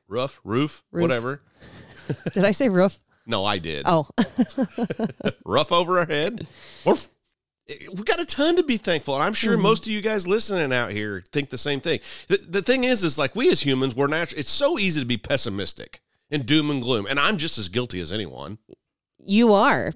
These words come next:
Speaker 2: because I'm, like, full of hopium all the time. Like, you need to
Speaker 1: Hopium?
Speaker 2: <laughs>
Speaker 1: Where did that word come from?
Speaker 2: I'm pretty sure it's Telegram. <laughs>
Speaker 1: Here we go again.
Speaker 2: <laughs> No, but I'm full of, I'm full of optimism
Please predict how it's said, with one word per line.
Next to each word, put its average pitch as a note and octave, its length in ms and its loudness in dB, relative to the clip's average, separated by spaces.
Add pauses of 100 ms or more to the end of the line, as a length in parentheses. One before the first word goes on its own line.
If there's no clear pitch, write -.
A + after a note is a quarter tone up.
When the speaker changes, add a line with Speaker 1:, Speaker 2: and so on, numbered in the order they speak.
(120)
Speaker 2:
because F#3+ 260 2
I'm, G3+ 200 2
like, G#3+ 240 2
full G3+ 200 2
of D3 80 0
hopium D#3+ 720 0 (100)
all F3 140 4
the F3+ 80 0
time. D3 460 -2 (540)
Like, G3+ 160 0
you A3 140 4
need G#3 260 6
to - 20 -2
Speaker 1:
Hopium? D#3 1200 2
Speaker 2:
<laughs> - 20 -16
Speaker 1:
Where A3 140 4
did G3+ 120 2
that F3+ 240 2
word G#2+ 280 -4
come - 120 -8
from? G#2 420 -8
Speaker 2:
I'm G3 100 2
pretty E3+ 200 4
sure D3+ 180 0
it's D3 180 -4
Telegram. D#3+ 580 4
<laughs> - 1600 2
Speaker 1:
Here A2 220 2
we D#3 140 4
go F3 220 6
again. D#3+ 520 2
Speaker 2:
<laughs> F4 60 8 (1120)
No, B3 240 6
but G3+ 120 8
I'm C4 180 4
full D#4 220 4
of, A3 140 4 (300)
I'm C4 200 4
full A#3 220 4
of F#3+ 80 4
optimism E3 800 0